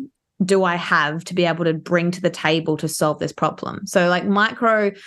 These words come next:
might be, like, little tests that I've done or similar experiences.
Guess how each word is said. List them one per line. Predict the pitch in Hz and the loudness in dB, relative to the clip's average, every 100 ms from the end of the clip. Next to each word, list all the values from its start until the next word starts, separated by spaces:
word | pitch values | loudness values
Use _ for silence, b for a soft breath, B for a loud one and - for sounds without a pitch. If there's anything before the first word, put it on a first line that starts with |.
| B B | B B
might | 196 190 190 | 2 2 0
be, | 190 185 180 | 2 2 2
like, | 170 | 0
little | 180 196 185 | 0 0 0
tests | 170 - 170 185 - - | -2 -4 -4 -4 -8 -6
that | - 214 | -2 0
I've | 185 | 0
done | 190 185 190 | 2 2 2
or | 185 165 160 156 151 - | 0 0 2 2 2 -2
similar | - - 196 185 175 | -6 0 2 2 0
experiences. | 180 - 175 180 196 226 247 254 240 | -2 -2 0 0 -2 -2 -2 -2 -6